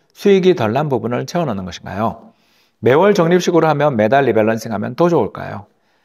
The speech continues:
삼 대 삼 대 삼으로 투자한다고 했을 때 금액을 모아 일 년에 한 번 리밸런싱 할까요? 아니면 매달 월급날마다 삼 삼삼 맞춰서 사는 게 맞을까요?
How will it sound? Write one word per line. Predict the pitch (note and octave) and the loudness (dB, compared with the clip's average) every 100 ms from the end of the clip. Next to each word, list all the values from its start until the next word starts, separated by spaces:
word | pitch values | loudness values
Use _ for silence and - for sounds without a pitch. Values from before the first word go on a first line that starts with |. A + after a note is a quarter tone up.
| _ | _
삼 | - G3 G3 | -4 0 2
대 | G3 G3 | 2 2
삼 | G3 F#3 | 0 0
대 | F3 F3+ | 2 2
삼으로 | G3 F3+ E3 | 0 0 -2
투자한다고 | D#3 D3+ D3+ D3+ C#3+ | -2 -2 -2 -4 -6
했을 | - C#3+ | -8 -10
때 | - C#3 G#3 - - _ _ | -6 -6 -6 -10 -20 _ _
금액을 | - F#3+ F#3+ F3+ | 0 2 4 4
모아 | D3+ D3 D#3 | 4 4 4
일 | D3 E3 | 2 2
년에 | E3 | 2
한 | D3+ C#3 | 0 0
번 | E3+ F3 | 2 2
리밸런싱 | C#3 C3 C3 C#3 | 2 0 -2 -4
할까요? | A#2+ G#2+ A2 A2+ | -6 -4 -4 -4
아니면 | G2+ G#2+ A#2+ G#2+ | -4 -4 -4 0
매달 | A#2 C3 D#3 | 2 2 2
월급날마다 | C3 A#2 C#3 C3+ A2+ G#2 G2+ F#2+ D3+ G3 - _ _ | 2 2 0 -2 -6 -4 -6 -2 -4 -4 -10 _ _
삼 | - E3+ F3 F3+ | -6 -2 -2 -2
삼삼 | F3+ E3+ E3+ E3+ E3 | -2 -2 -2 -2 0
맞춰서 | A2 G#2 C#3 C3+ | -2 -4 -8 -6
사는 | C#3 C#3 | -6 -6
게 | C3 | -4
맞을까요? | A#2+ A#2 A#2 E2+ E2 | -2 -2 -2 -4 -6